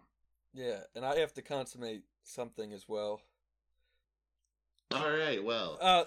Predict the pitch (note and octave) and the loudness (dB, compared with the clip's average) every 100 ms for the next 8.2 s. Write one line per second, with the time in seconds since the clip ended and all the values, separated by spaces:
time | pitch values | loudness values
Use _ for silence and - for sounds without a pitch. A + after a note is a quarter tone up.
0 | - G3+ A3 A3+ E3+ - F3+ - - F#3 | 2 4 8 8 6 0 -2 -4 -6 0
1 | G#3+ G#3+ - G#3 A#3 A3 - E3 F3+ G#3 | 0 0 0 2 0 -4 -2 0 2 2
2 | F#3+ F3 G3+ F#3 F3+ F3 D3+ F3+ E3 D#3 | -2 -4 -2 0 -2 -4 -4 -4 -6 -4
3 | E3 D3 - D#3 D3 C#3+ A#2 G#2 G2 - | -2 -2 -2 0 0 0 -6 -6 -8 -20
4 | _ _ _ _ _ - C#3+ C3 B2 G2 | _ _ _ _ _ -6 -2 -2 -4 -8
5 | D2+ - _ - _ _ _ _ _ - | -10 -16 _ -20 _ _ _ _ _ -4
6 | F#3 C4+ A3 F#3+ - - F3+ A3+ A3 G#3+ | -2 2 4 4 0 -2 0 0 0 0
7 | F#3 D#3+ D3 - - C#3+ C#3+ D3 C#3+ D3+ | 0 0 -2 -2 -6 -8 -4 -2 2 2
8 | F3+ | 2